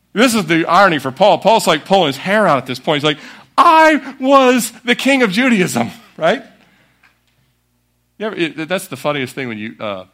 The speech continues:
you know, you get Americans that have discovered Eastern religion.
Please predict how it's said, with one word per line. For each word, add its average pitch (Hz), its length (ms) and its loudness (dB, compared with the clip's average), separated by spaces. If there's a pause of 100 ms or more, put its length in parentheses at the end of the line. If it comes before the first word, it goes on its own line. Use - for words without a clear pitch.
(340)
you 117 80 -16
know, 98 160 -12 (160)
you 104 80 -20
get 113 100 -20
Americans 104 580 -14
that 90 100 -18
have - 180 -20 (220)
discovered 107 600 -14
Eastern 123 380 -14
religion. 101 460 -14